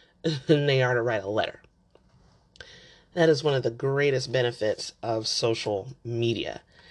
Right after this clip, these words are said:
and I absolutely love it. Now, I know I could go on and on and on, but I'm not, 'cause I promised you I'm not gonna keep this too long. I wanna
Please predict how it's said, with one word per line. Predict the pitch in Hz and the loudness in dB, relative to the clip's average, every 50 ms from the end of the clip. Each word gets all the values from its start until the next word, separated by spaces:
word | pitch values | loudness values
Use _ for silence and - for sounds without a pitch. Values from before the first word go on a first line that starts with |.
| - - - - - - _ _ - | -20 -20 -20 -20 -20 -20 _ _ -2
and | 123 120 113 107 107 - | -2 0 -2 -2 -6 -6
I | - - 123 120 - | -4 -4 -2 -2 -2
absolutely | - 110 110 - - 98 - - - 117 | -2 -4 -4 -2 -2 -4 -4 -4 -6 -2
love | 104 110 101 - | 0 0 0 2
it. | - - - - _ _ _ _ _ _ - - _ _ _ _ - - - - - - - - - _ _ _ - | 0 -4 -6 -8 _ _ _ _ _ _ -20 -20 _ _ _ _ -20 -20 -18 -18 -18 -18 -18 -20 -20 _ _ _ 2
Now, | 143 147 143 135 135 135 131 131 131 127 131 - - _ _ _ - | 4 6 6 6 6 4 4 2 2 0 -2 -4 -8 _ _ _ 0
I | 135 | 2
know | 139 127 120 113 | 4 4 6 6
I | 123 | 4
could | 120 - 123 117 | 4 2 0 2
go | - 123 117 110 | 4 4 4 4
on | - 117 120 113 | 2 2 2 2
and | 113 117 | 2 2
on | 110 107 | 0 0
and | 110 110 | 0 0
on, | 110 110 110 | 0 -2 0
but | 113 117 113 | 2 2 2
I'm | 117 113 | 2 0
not, | 107 104 107 107 - | 0 -2 -2 -2 -2
'cause | - 120 107 | -2 0 0
I | 104 98 | 0 -2
promised | - - - 110 113 117 113 - | -2 -2 0 0 0 0 0 0
you | 117 | 0
I'm | 110 107 | 0 2
not | 107 107 104 | 0 -2 -2
gonna | - 107 104 | -4 -6 -6
keep | - - 107 - | -6 -6 -6 -6
this | - - - | -6 -6 -6
too | - - - | -6 -6 -4
long. | 110 104 - - - _ _ _ - - - - - | -6 -6 -6 -8 -14 _ _ _ -20 -20 -18 -6 -2
I | 123 | 0
wanna | 127 131 139 147 165 175 | 2 2 4 4 2 0